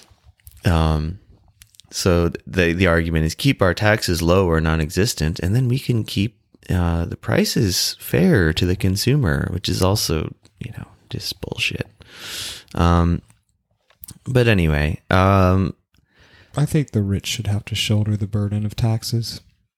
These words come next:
Speaker 1: That's very radical of you. <laughs>
Speaker 2: Thanks. I've been thinking about that a lot lately.
Speaker 1: <laughs> You should write a book about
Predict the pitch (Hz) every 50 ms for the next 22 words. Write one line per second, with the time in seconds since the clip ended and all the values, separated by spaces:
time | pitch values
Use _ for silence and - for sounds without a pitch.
0 | _ _ _ _ _ _ _ _ _ _ _ _ _ _ _ - - 98 98 -
1 | - - 95 90 87 82 80 82 82 80 82 76 - - 85 80 80 78 - 82
2 | 80 80 82 78 76 76 73 73 76 80 - 92 - - - - - - - -
3 | - 113 110 101 101 - - 113 110 117 131 127 113 - 113 107 - - 101 98
4 | 92 95 101 104 - 98 98 95 98 98 101 95 95 - - 110 110 107 101 104
5 | 113 117 104 - - - - - - - - - - - - - _ _ _ _
6 | _ _ _ _ _ _ _ _ _ _ - - - - - - - - - 98
7 | - - - 110 - 104 - - 113 104 101 110 - 101 92 - - 104 - -
8 | - - -